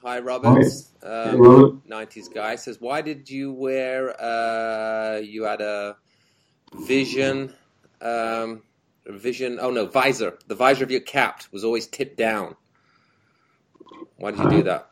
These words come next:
Speaker 2: Yeah, that was probably,
Speaker 1: Just the
Speaker 2: probably
Speaker 1: style
Speaker 2: fashion at the time, I guess.
Speaker 1: Yeah, yeah.
Speaker 2: <laughs> Kind of, kind of the shady look. Um, no, no reason. Just that's, that's how I, that's how I wore it. Yeah, yeah. Tip down at the front.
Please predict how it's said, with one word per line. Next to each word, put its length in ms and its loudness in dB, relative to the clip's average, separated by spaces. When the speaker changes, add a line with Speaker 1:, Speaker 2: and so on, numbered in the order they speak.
Speaker 2:
Yeah, 540 2
that 280 10
was 160 12
probably, 540 8
Speaker 1:
Just 180 -16
the 100 -12
Speaker 2:
probably 200 10
Speaker 1:
style 220 4
Speaker 2:
fashion 200 8
at 100 12
the 60 -4
time, 400 12
I 100 6
guess. 240 4
Speaker 1:
Yeah, 320 8
yeah. 540 4
Speaker 2:
<laughs> 80 -8
Kind 240 12
of, 180 8
kind 160 8
of 140 12
the 60 6
shady 360 12
look. 280 10
Um, 540 6
no, 180 12
no 160 12
reason. 400 12
Just 340 4
that's, 280 -2
that's 220 0
how 140 6
I, 320 6
that's 120 -2
how 220 4
I 40 8
wore 260 10
it. 140 2
Yeah, 240 2
yeah. 240 4
Tip 220 2
down 240 8
at 80 4
the 60 -8
front. 320 6